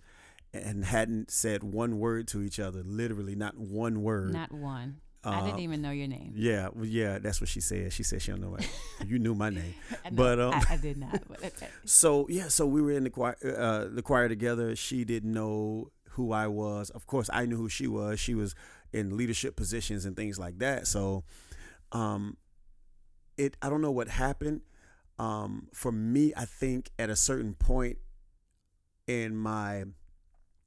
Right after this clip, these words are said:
Speaker 1: maturation, I guess, um, I started to, God started to kinda help me. He started to improve my eyesight. Like, so, so some of the things that I used to look at are some of the types of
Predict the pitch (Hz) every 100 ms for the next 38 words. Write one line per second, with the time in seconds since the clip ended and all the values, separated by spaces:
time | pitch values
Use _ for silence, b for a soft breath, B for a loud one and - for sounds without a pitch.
0 | - 131 113 120 - 127 110 139 - -
1 | 170 - - - - 98 107 123 - -
2 | B B B B - 101 95 92 - 110
3 | 107 - 117 110 104 - - - 104 101
4 | 110 117 117 - - _ - - 113 107
5 | 107 - 107 - 110 95 - - 127 -
6 | 120 113 - 98 135 - 131 127 120 98
7 | B B B 127 - 143 117 107 - 113
8 | 101 101 82 - - b b b b 104
9 | - 123 110 110 - - - 117 - 139
10 | 127 139 127 110 110 107 - - 113 117
11 | 113 107 113 101 120 117 107 101 120 110
12 | 92 - - 113 - 107 87